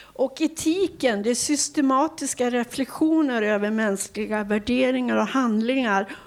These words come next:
och vilket motiv man har för sina handlingar. Har jag tittat lite på.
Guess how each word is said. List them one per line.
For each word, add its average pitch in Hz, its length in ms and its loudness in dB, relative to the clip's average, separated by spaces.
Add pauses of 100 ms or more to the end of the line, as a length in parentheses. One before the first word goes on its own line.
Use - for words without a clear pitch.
(200)
och 220 220 0
vilket 214 300 -2
motiv 269 520 0
man 226 180 0
har 180 160 0
för - 180 -8
sina 202 300 -4
handlingar. - 680 -4 (1500)
Har - 60 -2
jag 208 160 -2
tittat - 320 -6
lite - 240 -4
på. - 280 0